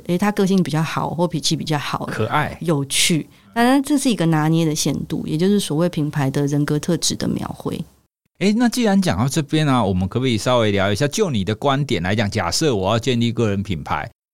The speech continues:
Speaker 2: 谈什么领域的内容是绝对不会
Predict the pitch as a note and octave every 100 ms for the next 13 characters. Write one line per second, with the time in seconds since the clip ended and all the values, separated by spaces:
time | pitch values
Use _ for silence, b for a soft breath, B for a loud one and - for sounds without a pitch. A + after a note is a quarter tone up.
0 | _ - B2+ B2+ F#3 - G2+ F2+ F#2+ F2+
1 | E3+ C#3+ A#2+ A2+ D3 B2 F#2 F2+ F#2+ C#3+
2 | B2 - F#2+ G#2 - D#3+ C3 G#2+ - G2
3 | - C#3 B2 A2 G2 E2+